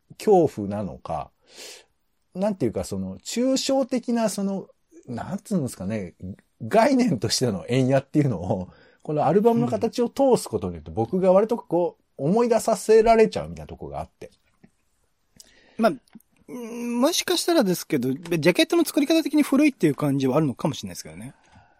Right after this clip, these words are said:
Speaker 1: そうね。まあ、そうだよね。だから、あの、こういう話してると、あの、レコード派の人がさ、「なんか、シーディーなんか意味がねえ」みたいなことを言う人もいるじゃない。
Speaker 2: レ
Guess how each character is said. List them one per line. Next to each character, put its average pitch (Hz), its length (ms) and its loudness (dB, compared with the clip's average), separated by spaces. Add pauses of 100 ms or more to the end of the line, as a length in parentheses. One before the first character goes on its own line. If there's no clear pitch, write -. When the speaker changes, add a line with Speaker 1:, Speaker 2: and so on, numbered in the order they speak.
(100)
Speaker 1:
そ 87 880 -10
う 82 60 -12
ね。 107 460 -4 (220)
ま 104 420 -4
あ、 98 60 -10
そ 95 280 -6
う 76 40 -12
だ 76 80 -14
よ 87 60 -12
ね。 123 100 -8
だ 160 100 0
か 151 80 -2
ら、 143 180 -4
あ 147 100 -6
の、 147 200 -6 (200)
こ 196 120 0
う 214 60 6
い - 20 4
う - 20 2
話 226 320 -2
し - 120 -10
て 233 120 -2
る 254 140 -4
と、 156 480 4
あ 107 140 -6
の、 113 500 -4
レ 135 220 4
コ 202 480 4
ー 190 40 2
ド 190 200 4
派 175 320 6
の 175 100 2
人 - 180 4
が 95 120 -4
さ、 - 280 -8 (380)
「な 110 260 0
ん 95 280 0
か、 98 60 -4
シ - 180 -2
ー - 20 0
デ 143 60 4
ィ - 20 4
ー 131 120 2
な 92 100 -2
ん 85 60 -6
か 85 60 -8 (240)
意 135 60 4
味 139 100 4
が 117 80 2
ね 117 120 2
え」 82 100 -6
み 95 60 -2
た 95 80 -2
い - 20 -6
な 90 60 -10
こ 101 100 -10
と 107 80 -2
を - 20 -2
言 120 160 0
う - 40 4
人 185 200 6
も 98 100 -2
い 90 80 -4
る 107 100 0
じ 98 100 -6
ゃ 67 40 -14
な 123 100 -14
い。 - 60 -20 (840)
Speaker 2:
レ - 60 -20